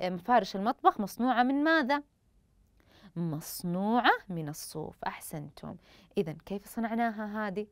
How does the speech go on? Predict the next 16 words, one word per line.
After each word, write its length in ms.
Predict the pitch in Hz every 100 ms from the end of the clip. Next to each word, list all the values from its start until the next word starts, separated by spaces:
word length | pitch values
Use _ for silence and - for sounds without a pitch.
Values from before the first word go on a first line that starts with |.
| -
ها؟ 160 | 247 240 _ _ _
باستخدام 680 | - 208 - - - 202 247
ماذا؟ 460 | 240 254 233 202 214 _ _ _ _ _ _ _ _ _ _ _ -
باستخدام 720 | 202 208 - 190 175 156 143 - -
الصوف 600 | - - 277 392 - -
وأيضًا 480 | - 226 190 151 -
إبرة 440 | 247 247 349 539 - - _ _ _ _ _ 165
الكروشيه. 760 | 156 - - 170 156 160 - - - _ - _ _
طيب 220 | 202 165 - -
طلابي 480 | 175 180 208 175 185
وطالباتي، 680 | 180 214 214 202 240 277 269
تعرفنا 500 | 170 175 208 202 175
اليوم 380 | 180 226 220
على 240 | 190 240 254
ماذا؟ 440 | 277 269 220 226 - -
ها؟ 200 | 254